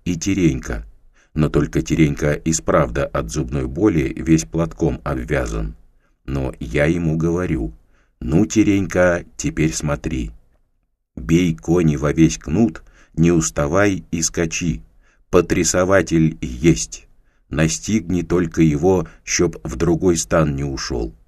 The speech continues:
И прямо его сомни и затопчи. Що там с ними разговаривать?» Теренька говорит: «Надо его на мосту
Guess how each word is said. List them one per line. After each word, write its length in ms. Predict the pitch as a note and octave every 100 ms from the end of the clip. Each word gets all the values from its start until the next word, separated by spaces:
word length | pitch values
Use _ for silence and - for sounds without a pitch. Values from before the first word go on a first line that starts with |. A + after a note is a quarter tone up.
| _ _
И 120 | - D#2+
прямо 420 | - F#2 G#2+ F#2
его 460 | D#2+ D#2 F#2 F2+
сомни 640 | - D#2+ C#2 C2 G2 G#2+ - - -
и 120 | F#2
затопчи. 720 | E2 F2 E2 D#2+ - E2 C#2 - _ _ _ _ -
Що 280 | - F2+
там 220 | G#2 E2 D#2+
с 120 | -
ними 380 | E2 D2 C2+ - -
разговаривать?» 1000 | D2+ F2 D#2+ E2 D#2 C2+ B1 A1+ - - - - _ _ _
Теренька 500 | - C2+ C2+ C2+ -
говорит: 500 | B1+ C#2 C2+ B1 - - - _ _ -
«Надо 380 | C2+ E2 E2 F2+
его 320 | E2+ D#2 E2+
на 100 | E2
мосту 600 | D#2 D#2 - E2+ G#2 E2